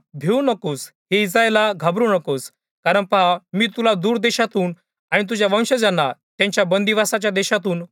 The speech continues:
परत आणीन. मी याकोबाला पुन्हा शांतता व संरक्षण लाभेल,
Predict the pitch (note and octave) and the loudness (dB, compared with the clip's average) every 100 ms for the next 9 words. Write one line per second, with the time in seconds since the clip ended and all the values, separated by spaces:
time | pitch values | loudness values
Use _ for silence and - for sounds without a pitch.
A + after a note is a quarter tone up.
0 | - G3 G3+ D#3+ C#3 A#2+ - _ _ _ | -2 0 2 0 -2 -8 -14 _ _ _
1 | D#3+ F3+ G3 A3+ G#3+ A3 G#3+ A3 A3 G#3 | -4 2 2 2 2 2 2 0 0 0
2 | G#3 G#3 A3+ G#3+ G#3 G#3 _ _ F3+ G3 | 0 0 -2 0 0 -2 _ _ -2 -2
3 | - A3 B3 - A3+ F3+ D3+ C3+ | 0 0 0 0 0 0 0 -4